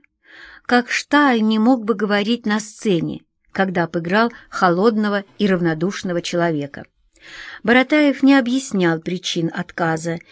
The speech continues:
и не придумывал для него предлога. Это было оскорбительнее всего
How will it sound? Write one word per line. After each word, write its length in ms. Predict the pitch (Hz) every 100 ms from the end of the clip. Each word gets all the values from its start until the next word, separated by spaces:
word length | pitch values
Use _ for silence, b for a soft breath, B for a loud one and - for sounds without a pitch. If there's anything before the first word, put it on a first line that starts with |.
| B B -
и 100 | 202
не 120 | 190
придумывал 840 | 185 175 160 185 233 254 277 277
для 260 | 185 180 170
него 360 | 170 160 170 190
предлога. 760 | 190 196 180 170 147 147 160 _ _ _ _ _
Это 220 | 180 175
было 240 | 185 196 190
оскорбительнее 880 | 190 - 190 190 202 208 202 196 196
всего 480 | - 240 220 160